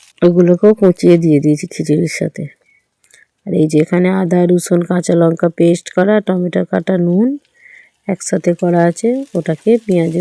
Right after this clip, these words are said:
ভাজা হয়ে গেলে দিয়ে দেবো পেঁয়াজের উপরে। এতে কাঁচা লঙ্কা দিয়েছি একটু ঝাল হওয়ার জন্য, আর গুঁড়ো লঙ্কা তো একটু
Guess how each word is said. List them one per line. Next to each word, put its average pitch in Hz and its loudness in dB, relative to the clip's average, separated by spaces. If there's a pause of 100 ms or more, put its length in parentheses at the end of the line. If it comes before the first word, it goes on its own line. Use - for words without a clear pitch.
(120)
ভাজা 165 -2
হয়ে 170 0
গেলে 196 0 (220)
দিয়ে 165 0
দেবো 156 0 (100)
পেঁয়াজের 156 -2
উপরে। 147 -10 (3250)
এতে 175 -8 (100)
কাঁচা 185 -2
লঙ্কা 185 0
দিয়েছি 202 0 (260)
একটু - -6 (120)
ঝাল 180 0
হওয়ার 190 0
জন্য, 190 0
আর 190 -2
গুঁড়ো 180 0
লঙ্কা 175 -4
তো - -10
একটু 208 -4